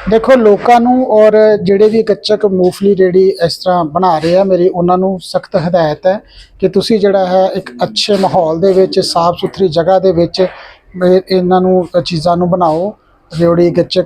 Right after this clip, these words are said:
ਮੂੰਗਫਲੀ, ਇੱਕ ਦੇਖੋ, ਅ, ਸਰਦੀਆਂ ਦੀ ਨਿਆਮਤ ਵੀ ਆ, ਲੋਕ ਇਸ ਨੂੰ ਬੜੇ ਚਾਵਾਂ ਨਾਲ ਖਾਂਦੇ ਆ, ਇਹਨਾਂ ਦੇ ਆਪਣੇ ਬੱਚੇ ਵੀ ਖਾਂਦੇ ਹੋਣਗੇ। ਸੋ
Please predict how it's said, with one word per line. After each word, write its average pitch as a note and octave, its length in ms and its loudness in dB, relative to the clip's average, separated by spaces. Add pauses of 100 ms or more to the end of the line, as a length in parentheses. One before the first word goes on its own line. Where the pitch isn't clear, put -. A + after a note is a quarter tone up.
ਮੂੰਗਫਲੀ, F3 600 0
ਇੱਕ F3 220 0
ਦੇਖੋ, F3+ 420 -2
ਅ, E3+ 840 0
ਸਰਦੀਆਂ F3 500 -2
ਦੀ F3+ 140 0
ਨਿਆਮਤ E3 440 -2
ਵੀ F#3 160 0
ਆ, F#3 140 2
ਲੋਕ E3+ 300 -2
ਇਸ E3+ 200 -4
ਨੂੰ F3 60 -6
ਬੜੇ F3 160 0
ਚਾਵਾਂ D#3+ 340 -2
ਨਾਲ F3+ 120 0
ਖਾਂਦੇ F3 400 0
ਆ, G3 120 0 (500)
ਇਹਨਾਂ G3 180 4
ਦੇ G#3 80 2
ਆਪਣੇ G#3+ 280 2
ਬੱਚੇ A3 260 0
ਵੀ A#3 100 -2
ਖਾਂਦੇ G3 320 0
ਹੋਣਗੇ। G3 340 0
ਸੋ A#3+ 220 0